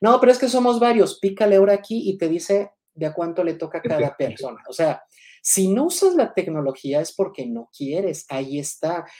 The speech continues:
Speaker 1: Gastan miles de pesos que el celular, que la tableta, que la computadora. Y como dice Luis, ¿para jugar?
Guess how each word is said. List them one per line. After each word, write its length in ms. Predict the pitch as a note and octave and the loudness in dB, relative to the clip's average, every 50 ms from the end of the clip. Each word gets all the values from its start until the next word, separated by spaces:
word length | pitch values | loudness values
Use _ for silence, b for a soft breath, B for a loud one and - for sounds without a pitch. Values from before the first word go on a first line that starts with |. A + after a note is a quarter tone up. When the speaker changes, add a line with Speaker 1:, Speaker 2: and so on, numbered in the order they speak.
| B B B | B B B
Speaker 1:
Gastan 580 | D3+ D3+ F3+ G3+ G#3 G#3 - A3+ A3+ A3+ A3+ - | -2 2 4 4 4 2 2 2 2 2 2 0
miles 880 | G3 F#3+ G3 G3+ G#3 A3 A#3 B3 C4 C4+ C4 B3+ B3+ B3+ B3 A#3+ A3 | 2 4 4 4 4 4 4 4 4 2 2 2 0 -2 -4 -2 0
de 140 | G#3+ G3+ G3 | 2 2 2
pesos 560 | G3 - - G#3+ A3 A3+ A3+ - A3+ A3 - | 2 0 0 0 0 0 -2 -6 -6 -8 -6
que 100 | - F#3 | -4 -4
el 100 | E3 D#3 D3+ | -4 -4 -4
celular, 840 | - - D#3+ D#3 D#3 D#3 D#3 D#3 D#3 E3+ F3 F3+ F3+ F3+ F#3 F#3+ _ | -6 -6 -6 -4 -4 -4 -4 -4 -4 -2 -4 -4 -4 -6 -8 -8 _
que 120 | - F3 | -6 -4
la 180 | E3+ D#3 D3+ - | -4 -6 -8 -8
tableta, 640 | - D#3 D3+ D3 D#3+ E3 F3 F3+ F3 - - F3+ F3+ - | -8 -8 -6 -6 -4 -4 -6 -6 -6 -8 -8 -10 -8 -8
que 80 | - D#3 | -10 -10
la 160 | D3+ D3 D3+ | -10 -10 -10
computadora. 920 | - C#3+ C#3+ D3+ D3 D3+ D3+ - - D3 D3 D#3 E3 F3+ F#3 E3+ D3 - - _ b b b b b b b b b b _ _ | -12 -12 -10 -10 -10 -10 -12 -8 -6 -6 -4 -2 -2 -2 -2 -2 -4 -8 -12 _ b b b b b b b b b b _ _
Y 140 | - G3 F#3+ | -4 -2 0
como 280 | - F#3 E3 E3 E3 E3 | 2 0 2 4 4 4
dice 340 | F3+ G3 F#3+ F#3+ G3 F3+ F#3 | 4 4 4 4 2 2 4
Luis, 420 | F#3 F#3 F3+ F#3 - - _ _ _ _ _ _ _ _ _ _ _ _ _ | 4 2 2 0 -4 -12 _ _ _ _ _ _ _ _ _ _ _ _ _
¿para 220 | - A#2+ A2 - - | -10 -8 -8 -8 -8
jugar? 520 | - - B2 C3 D#3+ A3 F#4+ G4+ - - | -6 -4 0 0 2 2 0 0 -4 -8